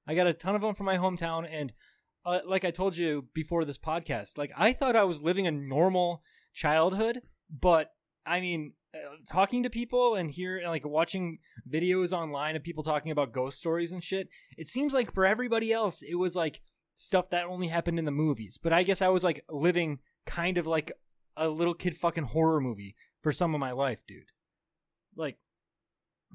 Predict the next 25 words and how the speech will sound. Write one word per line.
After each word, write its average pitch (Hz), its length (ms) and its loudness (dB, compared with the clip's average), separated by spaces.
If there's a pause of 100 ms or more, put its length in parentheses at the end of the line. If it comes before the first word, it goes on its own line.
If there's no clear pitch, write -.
yeah, 147 160 -2
'cause 160 180 -4
you 226 80 0
got 196 240 4
what? 165 200 2
You 156 100 -4
got, 175 180 4
like, 165 160 -2
a 147 180 0
couple, 151 400 -4
like, 139 220 -6
mi-, 143 220 -10
like, 151 240 -6 (260)
do 147 80 -8
you 202 60 6
have 214 60 2
any 226 140 0
personal 196 520 -4
stories 196 440 -4
about, 170 360 -2 (400)
um, 143 400 -4
like, 127 140 -10 (260)
hometown 151 360 -2
horrors? 156 440 0
Because 147 280 -4